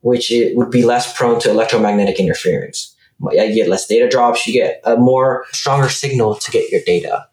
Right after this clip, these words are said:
Additionally, with media converters, oftentimes what we see is you have a surveillance application that needs power over Ethernet, right? And typically people will get a switch that has power over Ethernet.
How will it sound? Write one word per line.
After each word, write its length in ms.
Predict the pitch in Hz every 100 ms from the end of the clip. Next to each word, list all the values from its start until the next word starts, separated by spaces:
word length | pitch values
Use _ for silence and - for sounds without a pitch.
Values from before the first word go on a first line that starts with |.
| -
Additionally, 640 | 127 180 - 202 185 170
with 200 | 143 135
media 320 | 127 131 143
converters, 760 | 135 113 107 104 98 104 - - - - _ -
oftentimes 760 | 120 131 156 139 127 120 113
what 140 | 120 101
we 100 | 113
see 500 | - 143 143 135 -
is 640 | 117 113 113 113 110 - -
you 220 | 120 127
have 200 | 123 127
a 40 |
surveillance 560 | - - 117 120 120 233
application 720 | 214 214 - 240 233 - 226
that 200 | 196 -
needs 320 | 220 233 - -
power 360 | 117 120 123
over 280 | 123 120 117
Ethernet, 480 | 139 139 110 - - - _ -
right? 360 | 113 139 135
And 140 | - -
typically 420 | 143 147 143 131
people 260 | 120 120
will 80 | 120
get 120 | 113
a 40 | 127
switch 300 | - 123 120
that 80 | 117
has 160 | 113
power 280 | - 110 113
over 160 | 110 139
Ethernet. 380 | 139 90 73